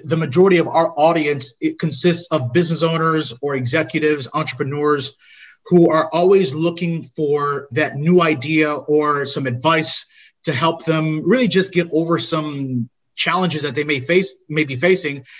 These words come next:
And I noticed that you are, uh, widely considered as really a, a, an influencer, a voice, if you will, in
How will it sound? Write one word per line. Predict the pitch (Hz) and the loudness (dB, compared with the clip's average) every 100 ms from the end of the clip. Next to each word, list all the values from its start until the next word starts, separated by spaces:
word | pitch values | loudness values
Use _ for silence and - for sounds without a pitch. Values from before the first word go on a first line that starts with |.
| - - | -10 -2
And | |
I | 185 180 | 0 2
noticed | 226 233 180 - - | 4 4 2 -2 -4
that | 147 165 165 | -2 0 0
you | 208 202 | 0 2
are, | 175 165 160 160 _ _ _ - | 4 4 2 -4 _ _ _ -2
uh, | 160 156 | 2 2
widely | 139 185 233 196 | 2 0 0 -2
considered | 175 - 160 147 - | -2 -4 -4 -6 -4
as | 156 156 151 147 - - | -2 0 -2 -4 -8 -6
really | 170 220 202 160 156 | 2 4 4 2 -2
a, | 165 - - | -8 -8 -2
a, | 160 156 | -2 0
an | 165 | 0
influencer, | 190 214 175 151 - 147 | 2 0 0 -2 -2 -2
a | 151 | -2
voice, | 123 190 202 170 | 2 2 2 -2
if | 123 | -6
you | 147 | -4
will, | 147 156 151 - | -2 0 -2 -2
in | 180 196 185 | 0 2 2